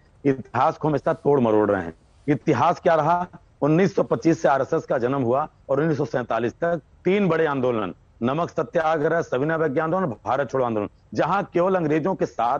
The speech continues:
खड़े रहे, चिट्ठियां लिखे। अगर हम कहते हैं कि हमारे देश के बंटवारे का खलनायक अगर जिन्ना थे, तो इस देश के बंटवारे खलनायक सावरकर भी थे। सावरकर को ये पूजते हैं,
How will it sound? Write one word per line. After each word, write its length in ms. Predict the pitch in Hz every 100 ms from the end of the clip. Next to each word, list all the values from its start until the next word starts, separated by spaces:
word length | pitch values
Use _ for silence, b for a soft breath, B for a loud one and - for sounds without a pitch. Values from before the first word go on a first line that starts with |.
| -
खड़े 180 | 156 165
रहे, 120 | 196
चिट्ठियां 440 | - 139 - 151 123
लिखे। 280 | 98 98 - b -
अगर 260 | 170 214 185
हम 140 | 180
कहते 220 | 165 156 196
हैं 80 |
कि 40 | 170
हमारे 200 | 160 165
देश 280 | 117 160 -
के 100 | 156
बंटवारे 440 | 123 123 123 151
का 80 | 151
खलनायक 540 | - 120 120 143 160 - _ -
अगर 220 | 131 131
जिन्ना 460 | 110 156 196 208 202
थे, 260 | 143 190
तो 360 | 208 - _ 160
इस 80 | 139
देश 180 | 156 156
के 100 | 156
बंटवारे 380 | 117 127 131 151
खलनायक 500 | - 120 123 170 -
सावरकर 480 | 107 104 - 113
भी 100 | 90
थे। 200 | - 90
सावरकर 760 | - _ _ 139 170 185 208 208
को 80 | 180
ये 60 |
पूजते 420 | 208 208 185 226
हैं, 140 | 165